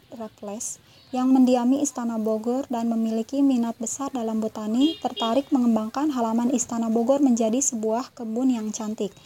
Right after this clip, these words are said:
Dengan bantuan para ahli botani, W Kane yang ikut membangun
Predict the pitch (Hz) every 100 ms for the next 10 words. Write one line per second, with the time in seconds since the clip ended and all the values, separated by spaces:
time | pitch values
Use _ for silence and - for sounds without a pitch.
0 | - - - 233 240 302 339 262 254 247
1 | 269 262 247 - 240 240 226 226 214 208
2 | 262 - - _ 233 233 247 247 - 233
3 | 262 320 294 247 254 302 294 269 233 233
4 | 240 247 247